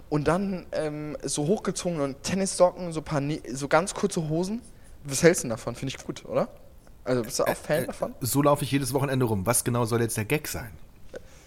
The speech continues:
Speaker 1: Ja, dass du das auch mal
Speaker 2: Das ist
Speaker 1: zeigst.
Speaker 2: auf jeden Fall eine super Idee.
Speaker 1: Das ist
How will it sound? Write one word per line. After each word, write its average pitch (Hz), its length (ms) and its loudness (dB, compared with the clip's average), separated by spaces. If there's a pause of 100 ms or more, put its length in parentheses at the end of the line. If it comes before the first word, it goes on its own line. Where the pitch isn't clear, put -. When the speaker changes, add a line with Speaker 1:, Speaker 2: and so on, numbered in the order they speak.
(440)
Speaker 1:
Ja, 143 260 8 (840)
dass 165 180 8
du 180 60 0
das 170 160 12
auch 151 60 6
mal 156 120 6
Speaker 2:
Das - 80 2
ist 120 100 4
Speaker 1:
zeigst. 139 120 2
Speaker 2:
auf 120 100 4
jeden 120 120 4
Fall 117 100 4
eine 107 80 4
super 117 220 0
Idee. 104 100 -2
Speaker 1:
Das 135 160 4
ist 151 160 -8